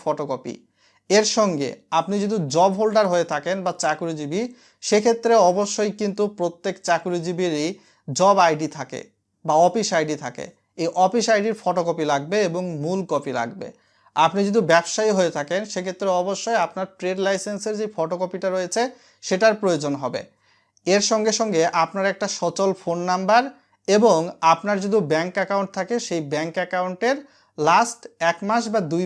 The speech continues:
মাসের স্টেটমেন্ট। আপনার যদি ব্যাংক অ্যাকাউন্ট না থাকে, সেক্ষেত্রে বিকাশ রকেট বা নগদ অ্যাকাউন্ট তো আছে, এই বিকাশ রকেট বা নগদ অ্যাকাউন্টের লাস্ট এক মাসের স্টেটমেন্টের প্রয়োজন হবে। এই বিকাশ রকেট নগদ অ্যাকাউন্ট বা ব্যাংক অ্যাকাউন্টে আপনার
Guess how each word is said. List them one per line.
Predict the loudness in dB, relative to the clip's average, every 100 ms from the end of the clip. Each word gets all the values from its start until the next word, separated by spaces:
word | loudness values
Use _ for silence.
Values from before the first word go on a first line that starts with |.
| -4
মাসের | -4 -6 -6
স্টেটমেন্ট। | -4 -4 -4 -10 -12 _ -4 -4
আপনার | -4 -6
যদি | -4 -4 -2
ব্যাংক | -2 -2
অ্যাকাউন্ট | -4 -4 -4 -6 -8 -6
না | -4
থাকে, | -4 -2 -4 -4 _ _ -4
সেক্ষেত্রে | -2 0 -2 0 0 0
বিকাশ | -6 0 0 0 -4
রকেট | -4 -2 -2 0
বা | 0 0
নগদ | 0 -2 -2
অ্যাকাউন্ট | -2 -4 -2
তো | -4
আছে, | -4 -8 -12 _ _ _ -4
এই | 0 0
বিকাশ | 2 0 0 -2
রকেট | -2 -2 -2
বা | 0
নগদ | 0 0 0
অ্যাকাউন্টের | 0 -2 -4 -4 -4 -8 -6 0
লাস্ট | 0 -2 -6 -4
এক | -4 -4
মাসের | -8 -6 -8 -6
স্টেটমেন্টের | -4 -4 -6 -8 -8 -6
প্রয়োজন | -4 -4 -6 -12
হবে। | -12 -14 _ _ _ _ 2
এই | 2 2
বিকাশ | 0 2 0 2
রকেট | 0 0 -2 0
নগদ | 0 2 0
অ্যাকাউন্ট | 0 -2 -2 0
বা | -2 -2
ব্যাংক | -6 -4 -6
অ্যাকাউন্টে | -2 -2 -2 -2 0 -2
আপনার | -2 -4